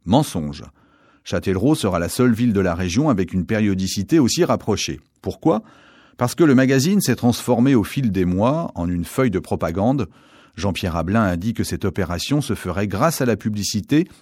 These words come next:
C'est impossible. Ces chiffres ne tiennent pas compte des frais de personnel, pourtant importants.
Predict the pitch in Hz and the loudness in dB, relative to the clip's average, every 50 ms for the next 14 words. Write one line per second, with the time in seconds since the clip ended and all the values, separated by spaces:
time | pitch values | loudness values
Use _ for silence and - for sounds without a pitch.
0 | _ _ - - 131 127 - 156 139 117 120 113 - - 87 82 76 71 65 64 | _ _ -4 -2 -2 2 2 0 2 2 0 -2 -2 -4 -6 -8 -8 -8 -10 -12
1 | _ _ _ _ _ _ _ _ _ _ _ _ _ _ _ _ - - 98 92 | _ _ _ _ _ _ _ _ _ _ _ _ _ _ _ _ -10 -6 -4 -2
2 | - - 165 165 - - 104 90 90 82 - 98 87 85 - 120 113 113 - 139 | -2 0 -2 -2 -2 -2 -2 -2 -2 -2 -2 -4 -4 -2 0 0 -2 0 0 -2
3 | 156 143 - 92 82 87 80 - - - 110 95 82 - 87 - - - 98 90 | -2 0 -2 -4 -6 -6 -6 -4 0 0 0 0 0 -2 -8 -8 -4 -2 0 2
4 | 113 135 165 190 202 160 - - 95 - - - 78 73 78 80 76 - - - | 2 2 2 0 -2 -4 -6 -10 -12 -10 -8 -8 -6 -4 -4 -4 -4 -6 -6 -4
5 | - 151 180 226 | -4 -4 -4 -4